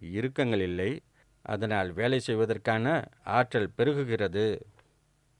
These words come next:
இது ஊபாக்கின் ஒருவருக்கு மட்டும் நடந்திருந்தால், ஏதோ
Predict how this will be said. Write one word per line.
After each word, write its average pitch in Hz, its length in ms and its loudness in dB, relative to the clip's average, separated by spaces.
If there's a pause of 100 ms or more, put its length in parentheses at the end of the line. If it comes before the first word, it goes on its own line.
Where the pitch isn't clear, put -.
(120)
இது 139 300 0 (560)
ஊபாக்கின் 160 680 6 (200)
ஒருவருக்கு 147 540 2
மட்டும் 135 340 2
நடந்திருந்தால், 104 580 0 (1200)
ஏதோ 151 280 8